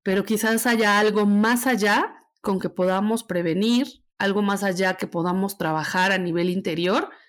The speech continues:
para no llegar hasta esta si-, hasta esta, este síntoma, a, a que el cuerpo nos tenga que manifestar una enfermedad para aprender, pues, algo más profundo, ¿verdad?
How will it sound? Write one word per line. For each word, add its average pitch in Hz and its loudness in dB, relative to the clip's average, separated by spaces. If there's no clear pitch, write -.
para 180 -2
no 185 -2
llegar 185 -2
hasta 160 -6
esta 180 -4
si-, 170 -6
hasta 156 -6
esta, 180 0
este 202 -6
síntoma, 208 -2
a, 160 -2
a 160 -10
que 160 0
el 160 -2
cuerpo 214 0
nos 175 -2
tenga 185 -2
que 165 -4
manifestar 190 -2
una 196 0
enfermedad 180 -2
para 165 -2
aprender, 170 -2
pues, 185 -4
algo 185 0
más 175 -2
profundo, 165 0
¿verdad? 165 -2